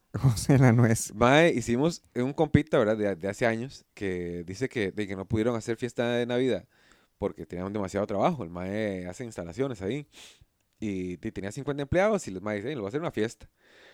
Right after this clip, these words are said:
Speaker 2: Entonces contrató catering service, disco móvil,
Speaker 1: Un
Speaker 2: co-,
Speaker 1: tanque como
Speaker 2: ah,
Speaker 1: con
Speaker 2: un montón de comida, así, un
Speaker 1: Sí.
Speaker 2: tanque de birras y Piqui Pablo.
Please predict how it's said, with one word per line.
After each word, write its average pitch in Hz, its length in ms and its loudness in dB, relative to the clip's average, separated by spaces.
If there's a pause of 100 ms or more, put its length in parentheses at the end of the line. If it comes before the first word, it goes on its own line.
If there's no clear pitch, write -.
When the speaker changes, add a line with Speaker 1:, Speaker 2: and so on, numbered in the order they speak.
(140)
Speaker 2:
Entonces 98 680 -12
contrató 90 360 -12
catering 87 380 -8
service, 175 540 2 (680)
disco 98 480 -8
móvil, 190 560 2 (600)
Speaker 1:
Un 104 160 -4
Speaker 2:
co-, - 180 -2
Speaker 1:
tanque 135 320 6
como 113 260 -2
Speaker 2:
ah, 127 120 0
Speaker 1:
con 95 100 -6
Speaker 2:
un 92 120 -14 (240)
montón 139 320 -4
de 139 100 -2
comida, 147 580 0
así, 139 140 -6
un 151 60 -2
Speaker 1:
Sí. 113 60 2
Speaker 2:
tanque 143 200 2
de 127 80 4
birras 165 500 0 (600)
y 127 140 2
Piqui 120 220 -2
Pablo. 190 360 4